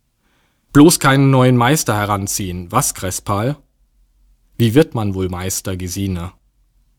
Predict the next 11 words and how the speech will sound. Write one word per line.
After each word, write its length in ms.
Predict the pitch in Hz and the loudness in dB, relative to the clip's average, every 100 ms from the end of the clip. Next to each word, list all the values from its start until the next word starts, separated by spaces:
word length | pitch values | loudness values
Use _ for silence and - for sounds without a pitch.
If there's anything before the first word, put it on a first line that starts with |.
| _ _ _ - | _ _ _ -4
Durch 240 | 104 - | -4 0
Heirat, 540 | 135 147 85 76 - _ _ _ _ _ _ - | -2 -2 -4 -10 -18 _ _ _ _ _ _ -4
Gesine. 560 | 104 98 107 90 73 - _ _ _ _ _ _ - - - | -4 0 -2 -2 -8 -18 _ _ _ _ _ _ -20 -12 0
Na, 300 | 139 143 117 | 4 4 2
wie 180 | 143 151 | 2 4
wird 240 | 170 180 | 4 2
einer 300 | 113 107 98 | -2 -4 -4
Meister? 680 | 90 82 101 120 - - 62 - _ _ _ _ _ _ _ _ _ | -6 -6 -4 -4 -6 -8 -14 -16 _ _ _ _ _ _ _ _ _
Durch 200 | - 107 | -2 -2
Tüchtigkeit, 760 | - 190 - 107 - 92 87 - | 2 2 2 -4 -4 -6 -8 -10
Gesine. 540 | 95 90 90 80 78 | -8 -8 -8 -10 -12